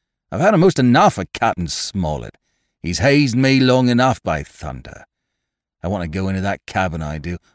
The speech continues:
I want their pickles and wines and that." "Israel," said Silver, "your head ain't much account, nor ever was.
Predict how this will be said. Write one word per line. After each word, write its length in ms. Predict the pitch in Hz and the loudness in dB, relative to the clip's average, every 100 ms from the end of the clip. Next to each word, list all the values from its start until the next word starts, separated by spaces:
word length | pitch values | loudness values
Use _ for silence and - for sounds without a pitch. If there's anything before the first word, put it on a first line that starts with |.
| - | -10
I 60 | 90 | -8
want 160 | 101 | -6
their 120 | 117 | -8
pickles 560 | 101 - 135 117 113 95 | -6 -4 -4 -2 -2 -2
and 240 | 95 95 | -2 0
wines 500 | 120 135 123 113 98 | 2 4 4 2 0
and 140 | 95 92 | -2 -2
that." 260 | 87 71 _ _ _ _ _ _ - | -4 -8 _ _ _ _ _ _ -12
"Israel," 1040 | 76 80 69 - 58 - - - _ _ _ _ _ _ _ _ _ | -8 -6 -8 -12 -18 -20 -20 -20 _ _ _ _ _ _ _ _ _
said 260 | - - 76 | -14 -10 -8
Silver, 460 | - 78 73 69 - _ _ _ _ _ _ _ | -8 -10 -12 -18 -20 _ _ _ _ _ _ _
"your 180 | - 92 | -4 -2
head 200 | 92 117 | 0 2
ain't 300 | 113 113 - | 2 2 2
much 260 | 110 107 - | 2 2 0
account, 600 | 87 113 98 73 - - - | -2 0 0 -2 -8 -16 -8
nor 180 | 85 92 | -4 0
ever 260 | 101 92 | 0 0
was. 540 | 87 87 76 - - | 0 0 -2 -6 -8